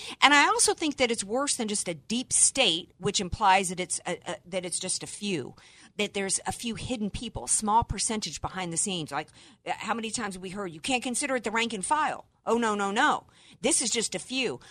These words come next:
I also don't think it's about just a deep state that's trying to take out President Trump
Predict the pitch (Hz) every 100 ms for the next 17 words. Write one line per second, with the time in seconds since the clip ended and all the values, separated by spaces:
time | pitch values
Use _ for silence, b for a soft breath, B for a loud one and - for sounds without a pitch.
0 | B B 220 262 359 - 320 277 233 240
1 | 233 233 208 196 190 185 - 165 147 202
2 | 226 - - 190 190 143 - 247 247 247
3 | 214 240 208 220 190 170 - B B -
4 | 208 185 175 - - 247 180